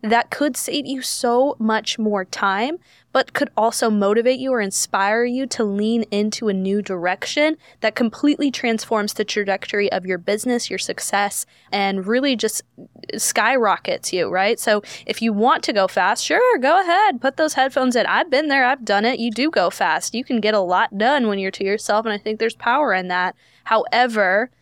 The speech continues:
we found even more power when Rachel and I are going to masterminds, when we're getting in community, when we're at in-person or virtual events, and we get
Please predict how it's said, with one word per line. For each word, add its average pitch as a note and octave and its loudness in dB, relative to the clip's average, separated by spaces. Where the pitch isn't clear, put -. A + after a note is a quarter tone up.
we G#3+ 0
found A3 0
even A3 0
more A3+ 2
power F#3 0
when F#3+ -2
Rachel F#3+ -4
and F#3+ -2
I F#3 0
are F#3 -2
going F#3 -6
to - -6
masterminds, G3 -4
when F#3 -6
we're F3 -8
getting F#3 -2
in G3 -6
community, G#3+ 0
when E3+ -6
we're F3 -8
at F3 -2
in-person G#3+ -2
or G3+ 0
virtual G3+ 0
events, A3+ 0
and G3 -2
we G#3 0
get A3 0